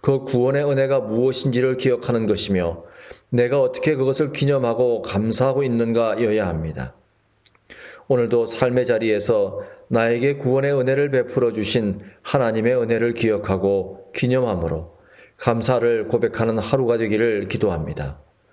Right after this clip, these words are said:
함께 기도하겠습니다. 하나님, 우리의 인생 여정 속에서 베풀어 주신 구원의 은혜가 우리 기억의 중심이 되게 하여 주시고, 그것을 기념하고 감사하는 우리의 삶이 되게 하여 주십시오.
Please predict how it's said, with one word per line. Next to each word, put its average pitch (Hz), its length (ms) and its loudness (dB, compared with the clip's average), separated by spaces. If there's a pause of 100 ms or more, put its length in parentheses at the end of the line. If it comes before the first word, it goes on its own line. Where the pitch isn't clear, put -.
(160)
함께 113 540 0
기도하겠습니다. 87 920 -4 (640)
하나님, 127 600 0 (160)
우리의 135 420 0
인생 127 360 0
여정 117 220 0
속에서 104 680 0
베풀어 117 360 0
주신 120 320 -2
구원의 120 380 0
은혜가 92 560 0 (480)
우리 127 240 2
기억의 120 460 0
중심이 127 460 0
되게 123 520 2
하여 113 300 0
주시고, 87 680 -2 (320)
그것을 123 400 2
기념하고 110 680 0
감사하는 123 640 0
우리의 123 280 0
삶이 117 340 0
되게 110 200 0
하여 104 200 2
주십시오. 82 640 -6